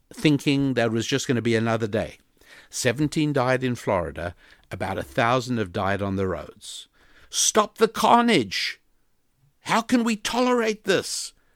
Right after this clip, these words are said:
Nearly a hundred Americans being violently s-, having their lives snuffed out on the roads of America. This is carnage. Are we crazy? Are we mad?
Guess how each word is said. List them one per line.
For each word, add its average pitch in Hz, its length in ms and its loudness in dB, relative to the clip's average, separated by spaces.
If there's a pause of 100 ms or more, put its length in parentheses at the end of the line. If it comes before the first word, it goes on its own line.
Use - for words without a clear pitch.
(720)
Nearly 190 360 6
a 151 80 -2
hundred 226 500 0
Americans 202 800 0
being 156 500 2
violently 175 1000 0
s-, - 300 -8
having 156 360 0
their 143 180 4
lives 147 380 2
snuffed - 540 -2
out 120 400 0 (500)
on 117 140 2
the 113 100 4
roads 139 340 6
of 135 100 2
America. 113 580 2
This 165 180 -4
is 196 140 -4
carnage. 190 720 -4 (200)
Are 147 120 6
we 143 140 6
crazy? 214 600 0
Are 165 80 6
we 127 160 2
mad? 196 540 -2